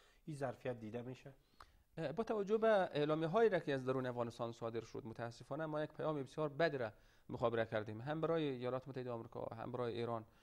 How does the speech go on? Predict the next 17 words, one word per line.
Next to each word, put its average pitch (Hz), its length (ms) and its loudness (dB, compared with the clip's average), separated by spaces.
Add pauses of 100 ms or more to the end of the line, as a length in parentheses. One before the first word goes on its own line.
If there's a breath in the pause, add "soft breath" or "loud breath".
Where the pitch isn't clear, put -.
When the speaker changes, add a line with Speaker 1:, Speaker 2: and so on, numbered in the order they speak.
(120 soft breath)
Speaker 1:
چی 143 160 2
Speaker 2:
در 120 120 -2
کل - 0 -
Speaker 1:
پیام؟ 175 240 2
Speaker 2:
برای، 131 380 2
اه، 110 640 0
محیط، 143 400 -4 (260 soft breath)
کشورهایی 160 400 2
که 170 100 2
در 147 80 4
محیط 139 220 -4
پیرامون 127 240 -4
افغانستان 117 440 -4
قرار 113 240 -2
دارند. 107 220 -8
ببینید، 180 280 0
از 143 200 2